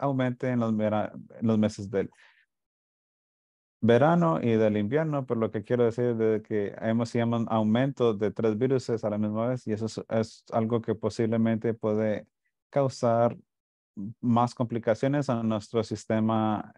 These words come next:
de salud que ya ha estado muy estirado, pero como una doctora, como una madre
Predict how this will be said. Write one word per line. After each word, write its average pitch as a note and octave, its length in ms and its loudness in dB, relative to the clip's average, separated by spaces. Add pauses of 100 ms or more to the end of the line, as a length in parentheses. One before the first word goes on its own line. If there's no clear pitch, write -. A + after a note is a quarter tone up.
de G#2+ 240 2
salud A#2 520 2 (640)
que G#2+ 140 0
ya G#2+ 140 6
ha - 20 4
estado G#2+ 400 2
muy G#2+ 180 2
estirado, G#2 480 -2
pero G2+ 180 -6
como A2 200 -2
una C#3 160 0
doctora, C3 580 0
como G#2 220 -4
una G#2 180 -2
madre C#3 480 0